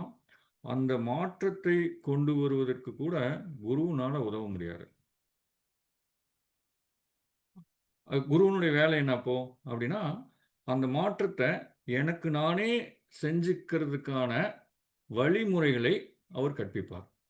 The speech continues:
இதை நம்ம ஆழமா புரிஞ்சுக்கணும். ஏன்னா, இந்த முரண்பாடு நமக்குள்ள வந்து இருந்துட்டு இருந்துச்சு அப்படின்னா,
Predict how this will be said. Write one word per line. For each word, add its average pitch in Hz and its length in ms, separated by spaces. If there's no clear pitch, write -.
இதை 143 160
நம்ம 127 300
ஆழமா 110 340
புரிஞ்சுக்கணும். 110 560
ஏன்னா, 143 200
இந்த 127 200
முரண்பாடு 156 680
நமக்குள்ள 139 440
வந்து 123 340
இருந்துட்டு 135 260
இருந்துச்சு 107 440
அப்படின்னா, 101 520